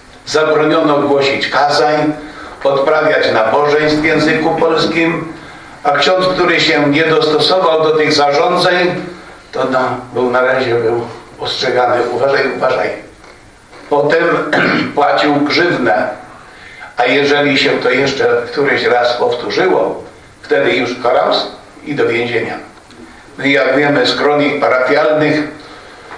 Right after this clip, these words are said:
poszczególnych parafii tej diecezji warmińskiej, to kilkudziesięciu księży właśnie było zaaresztowanych, a kościoły zamknięte.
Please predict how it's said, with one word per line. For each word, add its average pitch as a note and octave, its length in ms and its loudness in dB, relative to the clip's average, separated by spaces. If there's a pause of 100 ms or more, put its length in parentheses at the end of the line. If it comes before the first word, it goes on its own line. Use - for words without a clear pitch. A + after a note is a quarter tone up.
(180)
poszczególnych D3 640 0
parafii C#3 420 2
tej B2+ 220 0
diecezji B2+ 480 0
warmińskiej, C3+ 680 0
to D3+ 100 2
kilkudziesięciu D3 1000 -2
księży A#2+ 380 -4
właśnie A#2 320 0
było A2 300 0
zaaresztowanych, - 840 -6 (840)
a - 60 0
kościoły B2 520 0 (640)
zamknięte. - 640 -4